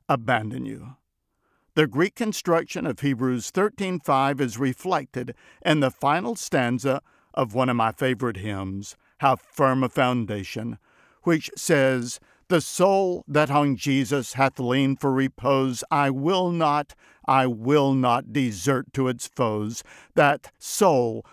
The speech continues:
though all hell should endeavor to shake, I'll never, no, never, no, never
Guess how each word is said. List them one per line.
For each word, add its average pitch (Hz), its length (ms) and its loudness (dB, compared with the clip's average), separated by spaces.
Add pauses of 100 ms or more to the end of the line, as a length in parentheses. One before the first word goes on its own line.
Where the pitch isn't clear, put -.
(140)
though 160 240 6
all 151 480 4
hell 240 300 0
should 175 260 2
endeavor 156 480 2
to 269 100 0
shake, 143 460 0 (220)
I'll 131 420 2 (140)
never, 180 760 0 (240)
no, 160 420 4 (160)
never, 190 680 0 (200)
no, 143 460 4 (160)
never 175 720 2